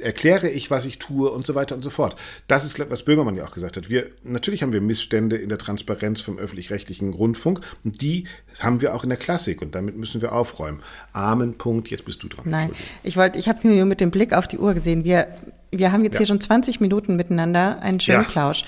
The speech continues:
Speaker 1: weg damit.
Speaker 2: Und ich habe das Gefühl, das könnte eine eigen-, ein eigenes Thema für einen eigenen Podcast werden. So, also das und ein bisschen,
Speaker 1: Absolutely.
Speaker 2: bisschen größer. Und da würde ich gerne vielleicht den ersten Aufruf an unsere Hörerinnen und Hörer starten, uns da mal ihre Stimmungsbilder oder Meinungsbilder,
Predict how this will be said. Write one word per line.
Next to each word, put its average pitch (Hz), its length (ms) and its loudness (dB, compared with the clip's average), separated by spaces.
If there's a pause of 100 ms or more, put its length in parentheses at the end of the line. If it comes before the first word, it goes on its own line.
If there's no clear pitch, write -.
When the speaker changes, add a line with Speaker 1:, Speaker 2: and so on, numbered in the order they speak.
(100)
Speaker 1:
weg - 200 0
damit. 156 140 -4
Speaker 2:
Und 214 80 4
ich 208 140 0
habe 240 200 8
das 220 180 2
Gefühl, 214 540 2 (140)
das 196 240 2 (280)
könnte 202 460 2
eine - 240 0
eigen-, 175 360 2
ein 185 100 0
eigenes 185 320 -2
Thema 160 360 0
für - 120 -4
einen 151 80 -2
eigenen 151 260 -2
Podcast - 460 -8
werden. - 320 -6
So, 156 180 -4
also 160 240 -2 (120)
das 175 280 0
und - 200 -6
ein 127 100 4
bisschen, 165 140 2
Speaker 1:
Absolutely. 127 240 2
Speaker 2:
bisschen 180 260 0
größer. 151 400 0 (360)
Und 180 140 0
da 196 140 4
würde 202 120 2
ich 202 120 -2
gerne 185 260 4
vielleicht 180 640 0 (560)
den 170 120 2
ersten 190 300 0
Aufruf 202 460 2
an 190 80 0
unsere 175 260 -2
Hörerinnen 175 400 0
und - 200 -6
Hörer 190 240 0
starten, - 420 -2
uns 160 200 -4
da 170 100 0
mal 156 200 0
ihre 156 300 0
Stimmungsbilder 170 800 0
oder 151 120 0
Meinungsbilder, 170 840 0